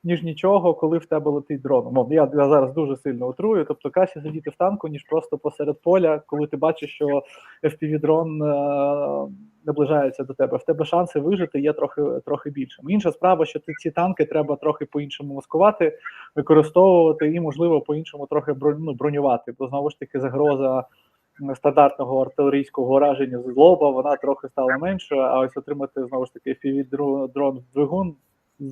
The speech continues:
це набагато більш, е, реалістична перспектива на,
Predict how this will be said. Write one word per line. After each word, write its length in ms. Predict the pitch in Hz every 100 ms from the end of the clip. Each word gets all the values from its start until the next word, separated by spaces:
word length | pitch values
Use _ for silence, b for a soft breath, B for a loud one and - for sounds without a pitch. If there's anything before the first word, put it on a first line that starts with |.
| - _ _
це 100 | 151
набагато 400 | 143 139 147 143
більш, 360 | 135 143 - 143
е, 40 |
реалістична 840 | 135 135 135 139 139 - 131 -
перспектива 600 | 127 123 - - 147 127 123
на, 260 | 123 123